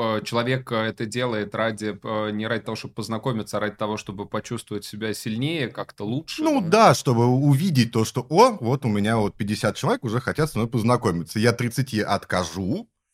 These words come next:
Speaker 1: Ага.
Speaker 2: а вот на двадцать я еще погляжу, но я уже сегодня молодец».
Speaker 1: Ну ты же помнишь, как «Адвокат дьявола» заканчивается?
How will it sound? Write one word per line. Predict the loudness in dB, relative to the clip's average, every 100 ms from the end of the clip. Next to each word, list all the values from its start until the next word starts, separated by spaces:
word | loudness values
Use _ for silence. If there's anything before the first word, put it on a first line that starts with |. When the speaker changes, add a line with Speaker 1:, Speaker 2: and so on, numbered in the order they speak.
| _
Speaker 1:
Ага. | -12 0
Speaker 2:
а | 4 6
вот | 6 6
на | 4
двадцать | 6 4 4 0 0
я | 0
еще | 2 0 -2
погляжу, | 0 2 2 0 2 0 0 -4 _
но | 6 8
я | 8 8
уже | 6 2 -2
сегодня | -2 0 0 2
молодец». | 4 4 6 4 2 -2 -4 -12 _ -6
Speaker 1:
Ну |
ты | 0
же | 0
помнишь, | 2 0 0 -2
как | -2 -2
«Адвокат | -2 -2 -4 -2
дьявола» | -2 -2 -2
заканчивается? | -6 -8 -10 -12 -12 -18 -18 -20